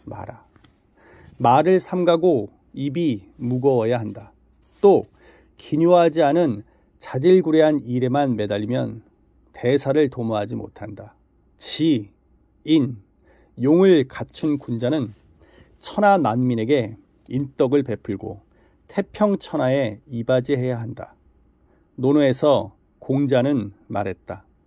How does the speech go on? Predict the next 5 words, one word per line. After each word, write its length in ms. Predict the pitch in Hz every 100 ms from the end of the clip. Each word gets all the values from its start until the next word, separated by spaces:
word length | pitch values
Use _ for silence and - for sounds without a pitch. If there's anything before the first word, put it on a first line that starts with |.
| _ _ _ _ _
지사나 680 | - 143 156 165 123 87 - _ -
어진 340 | 104 147 190
사람은 460 | - 139 107 85 - _ _ _ _ _
살기 720 | - - 160 160 147 147 123
위해 380 | 127 147 131